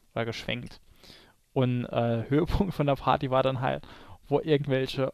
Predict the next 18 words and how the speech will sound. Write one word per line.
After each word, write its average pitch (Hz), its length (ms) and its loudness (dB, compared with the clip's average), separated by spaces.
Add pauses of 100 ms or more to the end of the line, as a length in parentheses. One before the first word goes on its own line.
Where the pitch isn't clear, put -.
Ochse - 340 -2
im 135 120 0
besoffenen 131 520 2
Kopf - 380 0
<laughs> - 120 -8
den 175 140 6
Schwenker 151 640 2 (300)
samt 139 360 2
Inhalt 143 520 4
in 135 140 -4
den 135 120 0 (320)
Teich - 500 4
und 147 60 2
der - 120 2
Eltern - 280 0 (180)
<laughs> - 260 -2
geschmissen - 500 6
wurden. - 420 8